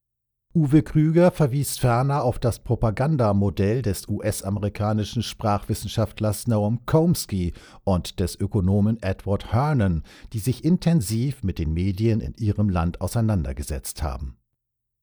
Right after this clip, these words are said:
Ihre wichtigste These, so Krüger, lautet, dass die Medien nicht alle Opfer von staatlicher Repression und Gewalt gleich behandeln,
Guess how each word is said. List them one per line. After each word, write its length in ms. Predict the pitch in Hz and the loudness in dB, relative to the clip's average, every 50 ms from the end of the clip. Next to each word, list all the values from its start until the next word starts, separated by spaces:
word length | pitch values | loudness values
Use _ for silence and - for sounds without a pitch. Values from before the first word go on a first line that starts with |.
| _ - 127 | _ 0 2
Ihre 280 | 117 104 - 90 80 | 2 4 2 2 2
wichtigste 540 | 95 160 - - - 120 - - - 104 - | 2 0 0 0 -2 -2 -2 -2 -4 -4 -4
These, 600 | - - 135 165 190 160 104 - 101 143 165 147 | -2 0 2 4 4 4 4 2 2 0 0 -2
so 300 | - - - 85 78 73 | -4 -6 -6 -6 -6 -6
Krüger, 560 | 69 - - - 101 98 95 92 107 127 147 - - - - | -6 -8 -4 -2 0 0 2 2 2 0 0 -4 -8 -12 -4
lautet, 720 | - 101 98 87 92 101 - - 165 180 175 - - - - | 0 2 2 4 2 2 2 2 2 2 2 0 -4 0 0
dass 220 | 90 85 - - | 0 0 0 -4
die 120 | - 87 | -6 -4
Medien 520 | 80 80 87 98 120 120 127 131 120 90 101 | -2 0 2 2 2 2 2 0 2 2 2
nicht 260 | 151 151 - - - | 0 -2 -2 -4 -4
alle 260 | - 90 78 80 73 | -2 -2 0 -2 -2
Opfer 460 | - 82 95 - - - - 104 90 | -2 -4 -6 -6 -6 -2 0 0 0
von 220 | 82 - 67 67 65 | 0 -2 -6 -6 -6
staatlicher 640 | - - - 92 82 92 - - 95 - - 85 73 | -6 -6 -4 -4 -4 -4 -4 -6 -6 -4 -4 -4 -2
Repression 640 | 87 87 - - 85 78 - - 95 92 113 120 107 | -4 -6 -4 -4 -4 -4 -4 -2 0 0 2 2 0
und 200 | - 80 82 - | 0 -4 -6 -4
Gewalt 560 | - 80 64 90 90 90 98 - - - - | -4 -4 -2 -2 0 0 -2 -2 -4 -10 -10
gleich 320 | - 80 87 117 131 - - | -6 -4 -2 -2 -2 -2 -2
behandeln, 520 | 104 85 76 95 95 92 104 120 139 135 | -2 0 0 0 0 0 0 0 0 -2